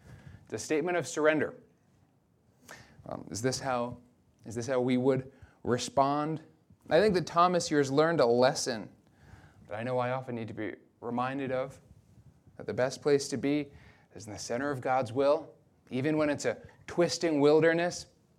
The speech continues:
a wandering path. This verse right here is, is a pointed reminder of the call to daily take up our cross, to follow Jesus wherever and however he may lead. A reminder, I think, that we all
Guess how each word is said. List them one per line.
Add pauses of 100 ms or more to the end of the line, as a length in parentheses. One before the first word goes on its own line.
(320)
a
wandering (220)
path. (1200)
This
verse
right
here (360)
is,
is
a
pointed
reminder
of
the
call
to
daily
take
up
our
cross, (520)
to
follow
Jesus (380)
wherever (500)
and
however
he
may
lead. (680)
A
reminder,
I
think,
that
we
all